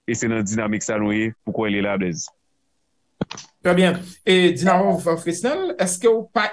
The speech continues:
Speaker 2: imaginé qu'il va rentrer dans des ordres, qu'on est état d'urgence sécuritaire, les autorités ont déclaré, il y a un ensemble d'interdiction surtout et attroupement de foule à travers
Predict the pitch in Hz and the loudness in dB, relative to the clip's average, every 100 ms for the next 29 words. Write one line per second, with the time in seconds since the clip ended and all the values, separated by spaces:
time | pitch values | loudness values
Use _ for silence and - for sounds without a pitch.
0 | - 208 190 175 180 175 175 180 151 180 | -2 0 0 0 -2 -4 -2 -4 -2 2
1 | 160 160 160 - 160 147 147 165 240 202 | 2 2 0 -2 -2 -2 0 2 2 0
2 | 170 180 180 180 208 190 185 180 - _ | -2 0 -2 -4 -2 0 0 -2 -10 _
3 | _ 190 202 175 185 165 165 - - 175 | _ -2 2 0 0 -2 -4 -6 -2 -2
4 | 180 180 180 165 156 160 180 180 170 156 | 0 0 4 4 6 4 2 2 0 0
5 | 160 156 151 156 156 226 269 - _ - | -2 -2 0 0 0 0 -2 -10 _ -6
6 | 175 226 196 180 180 180 - 214 180 180 | 0 0 0 -2 -4 -6 -4 -4 -2 -2
7 | 180 156 160 - 226 - 170 160 208 254 | 2 2 0 -2 -2 0 -4 -2 -2 -2
8 | 247 - - 185 180 165 - 180 214 185 | -4 -14 -2 0 2 0 -4 -2 2 4
9 | 165 - 240 247 247 220 - 170 160 143 | 2 0 0 0 0 -4 -6 -4 -2 -2
10 | 170 175 | 0 -2